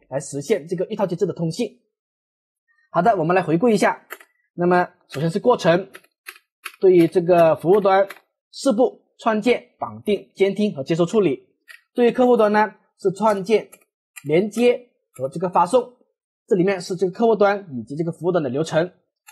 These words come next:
最后再来回顾一下这个 Unix 一套节制。那么这个套节制呢，是提供了单机、简单、可靠的进程通信服务。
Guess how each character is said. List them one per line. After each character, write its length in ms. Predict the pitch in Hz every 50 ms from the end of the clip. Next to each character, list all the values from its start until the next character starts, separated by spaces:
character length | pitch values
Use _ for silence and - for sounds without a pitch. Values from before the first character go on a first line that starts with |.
| - _ _ _ _
最 160 | - 269 262
后 80 | 254
再 120 | 240 233 220
来 100 | 196 180
回 160 | 143 135 143
顾 120 | 160 202
一 80 | 202 175
下 140 | 175 196 160
这 140 | 151 185 175
个 160 | 175 170 143
Unix 440 | - 240 285 302 269 185 139 - - -
一 80 | 214
套 140 | 202 208 190
节 120 | 175 170 151
制。 300 | - 190 196 - - _ _ _ _ _ _ _ - - - _ _ _ _ _ _ _ _ _ _ _ _ _ _ _
那 100 | - 208
么 100 | 220 220
这 140 | 202 - 240
个 80 | 208 240
套 100 | 233 214
节 100 | 208 226
制 140 | 214 262 254
呢， 280 | 233 208 208 - - _
是 160 | _ - - 196 - _ _ _ _ _
提 140 | - -
供 180 | 202 294 302 269
了 180 | 202 147 - _ _ _ _ -
单 280 | - 202 220 233 226
机、 420 | 208 - 214 240 233 - _ _ _
简 320 | _ - 170 131 110 110 110
单、 380 | - 170 175 196 202 180 - _ _
可 200 | - - 135 98 -
靠 240 | - 208 185 180 165
的 300 | 151 151 117 - _ _ _ _ _ _ _
进 180 | - 285 226
程 180 | 180 - 147 160
通 200 | 170 - 180 170
信 300 | 165 - - 202 - _ _ _
服 80 | - 131
务。 320 | 139 175 185 - - _